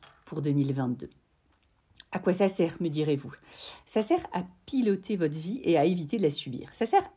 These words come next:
à être acteur et à décider. À prendre du plaisir dans la réalisation d'actions qui vous tiennent à cœur. En vous questionnant sur ce que vous avez envie d'atteindre en deux mille vingt-deux, vous vous projetez. Vous êtes à l'écoute de vos désirs, de vos rêves.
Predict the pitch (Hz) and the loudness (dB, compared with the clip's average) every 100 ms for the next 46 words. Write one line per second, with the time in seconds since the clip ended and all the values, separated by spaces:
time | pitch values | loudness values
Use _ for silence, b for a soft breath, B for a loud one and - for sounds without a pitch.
0 | - 185 180 175 160 - - 131 214 - | -2 0 0 -6 -12 -8 -4 -2 -4 -8
1 | _ - 208 139 143 151 180 - 156 139 | _ 0 2 0 -2 -2 -2 -4 -8 -8
2 | - _ _ B B B B - 214 - | -10 _ _ B B B B 0 2 2
3 | 427 233 208 220 226 359 254 190 165 190 | 2 0 0 2 4 6 6 4 2 2
4 | 220 196 185 160 160 151 143 - 269 262 | 2 2 0 -2 -2 0 -2 -4 -6 -4
5 | 156 147 180 202 180 143 - - - - | -8 -4 -2 0 -2 -6 -8 -12 -14 -20
6 | _ _ B B B B B B B B | _ _ B B B B B B B B
7 | _ - 196 202 - 285 - 254 240 233 | _ 2 2 4 2 0 2 2 2 0
8 | 185 - 147 147 147 139 139 143 139 139 | -2 -4 -4 2 2 2 0 2 0 0
9 | 151 135 127 156 208 165 139 143 226 - | -2 -2 -2 0 0 0 0 0 -2 -4
10 | 180 170 165 - 202 196 - - - _ | -4 -4 -6 -2 0 0 -4 -12 -14 _
11 | _ - 185 330 392 196 175 185 294 - | _ -4 0 2 4 2 0 -2 -6 -4
12 | 175 175 160 170 147 135 139 214 294 208 | 0 2 2 2 0 -2 -2 -2 -4 -4
13 | 147 139 120 123 208 | -2 -2 -2 -2 -4